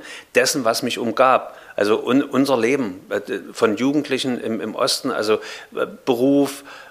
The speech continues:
äh, Schule, äh, Familie, äh, Unfreiheit, nicht raus zu können und so weiter und so fort, ne?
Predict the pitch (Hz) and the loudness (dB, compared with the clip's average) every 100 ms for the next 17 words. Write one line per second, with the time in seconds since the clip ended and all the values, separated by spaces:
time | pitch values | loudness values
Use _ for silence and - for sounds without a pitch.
0 | - 123 117 117 98 - - - - - | -2 6 8 8 4 -8 -12 -16 -14 -10
1 | - - 156 151 143 131 123 123 120 123 | -4 0 4 8 8 10 10 8 6 0
2 | 127 147 139 135 139 131 123 120 120 117 | 0 2 4 6 6 4 6 6 6 4
3 | 120 117 117 120 - 92 208 - - - | 2 2 2 -2 -14 -18 -18 -18 -18 -18
4 | - - - - - _ _ - 147 156 | -20 -20 -20 -18 -18 _ _ 0 2 2
5 | - 123 131 123 127 131 131 127 139 147 | 2 4 4 4 4 4 2 4 4 4
6 | 131 135 151 - 127 - 131 120 139 135 | 4 4 2 -2 -4 2 2 2 -2 0
7 | 117 117 107 110 113 135 110 101 | 0 2 0 -2 -6 -6 -4 -8